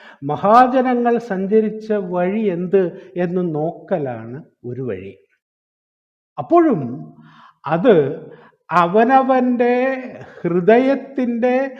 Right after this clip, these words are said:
ഉള്ളിൽ ദേശകാല പാത്രങ്ങൾ അനുസരിച്ച് കണ്ടെത്തേണ്ടി വരും. ധർമ്മത്തെക്കുറിച്ച് ഇങ്ങനെ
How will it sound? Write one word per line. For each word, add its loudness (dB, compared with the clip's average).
ഉള്ളിൽ 6
ദേശകാല 4
പാത്രങ്ങൾ 0
അനുസരിച്ച് -4
കണ്ടെത്തേണ്ടി -4
വരും. -16
ധർമ്മത്തെക്കുറിച്ച് 2
ഇങ്ങനെ 0